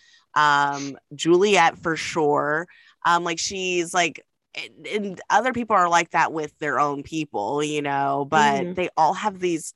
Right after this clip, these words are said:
Speaker 1: and I think it's because there's a lot of relationships that we just don't really know how, as deep, like, they s-,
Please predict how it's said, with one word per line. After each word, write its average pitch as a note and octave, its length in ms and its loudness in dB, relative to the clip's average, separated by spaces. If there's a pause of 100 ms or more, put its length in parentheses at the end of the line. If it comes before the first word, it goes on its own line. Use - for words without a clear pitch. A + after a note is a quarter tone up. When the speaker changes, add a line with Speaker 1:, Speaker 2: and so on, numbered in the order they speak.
(120)
Speaker 1:
and G3+ 100 -6
I G3+ 80 -2
think B3+ 160 -8
it's D4 140 -8
because B3 280 -10
there's A#3 180 -8
a A#3+ 60 -10
lot G#3+ 180 0
of A3 40 -10
relationships G3+ 400 -10
that E3+ 120 -8
we F3 100 -8
just F3 260 -14
don't D#3+ 320 -6
really D#3+ 380 -10
know D3+ 500 -4 (720)
how, F3+ 520 0 (260)
as F3 200 0
deep, F#3+ 340 -6
like, F#3 220 -2
they C4+ 200 4
s-, - 260 -8